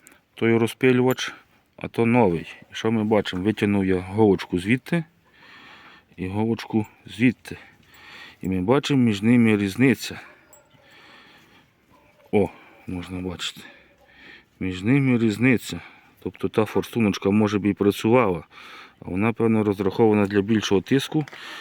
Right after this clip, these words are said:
і для інакшої техніки. О, можна бачити. Тут є така вибірка, для чого і під що.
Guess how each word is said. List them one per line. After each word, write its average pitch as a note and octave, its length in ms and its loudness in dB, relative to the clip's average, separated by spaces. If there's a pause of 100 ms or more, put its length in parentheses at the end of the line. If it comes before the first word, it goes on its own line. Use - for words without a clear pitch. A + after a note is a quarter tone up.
(220)
і F2+ 80 -8
для G2 180 2
інакшої A2 480 0
техніки. - 580 -4 (2750)
О, G2+ 60 -8
можна F2+ 400 -4
бачити. - 440 -10 (1300)
Тут - 240 -4
є G#2 100 4
така F#2 380 -2 (1800)
вибірка, G2+ 760 0 (1000)
для F#2 160 -4
чого B2+ 520 2
і G2+ 140 -2
під - 260 -10
що. C3 340 0